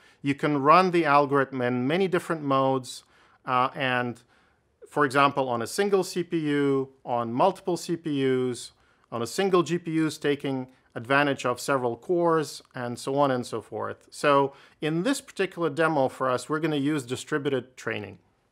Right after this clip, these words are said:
In our demo, we're gonna use Blazing Text on multiple C P Us. But even within a single C P U, Blazing Text take certain steps to optimize its performance.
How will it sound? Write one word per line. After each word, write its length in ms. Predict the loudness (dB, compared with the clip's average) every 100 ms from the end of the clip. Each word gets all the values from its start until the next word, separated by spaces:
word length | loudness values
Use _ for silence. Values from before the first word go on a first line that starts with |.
| _ _ _ _ _ _ _ _ _ _ _ _ _ -2
In 160 | 2
our 200 | 4 4
demo, 680 | 4 2 2 2 0 -2 -6 _ _ -12
we're 240 | 0 2 4
gonna 220 | 4 2
use 760 | 0 2 4 4 2 -2 -14 _ _ _ _ _ -4
Blazing 500 | 2 4 4 0 -2
Text 540 | -2 -4 -6 -18 -20 _ _ _ 2
on 300 | 4 6 4
multiple 480 | 4 2 -2 -6
C 220 | -6 -6 -6
P 140 | -4 -4 -6
Us. 360 | -8 -14 -20 -20 _ _ _ _ _ -4
But 160 | 2 4
even 260 | 4 2
within 300 | 2 2 2
a 80 | 2
single 440 | 0 0 0 2 0
C 220 | -2 -6
P 280 | -4 -6 -4
U, 320 | -6 -6 -8
Blazing 460 | 0 0 2 -2 -2
Text 560 | 0 0 -2 -16 -20 _ _ _ 0
take 240 | 2 2
certain 380 | -2 -2 -2 -8
steps 640 | -6 0 0 0 -6 -18 _ -2
to 100 | 2
optimize 560 | 2 2 -2 -2 -2
its 140 | -6 -10
performance. 760 | -10 -4 -4 -4 -10 -20 -20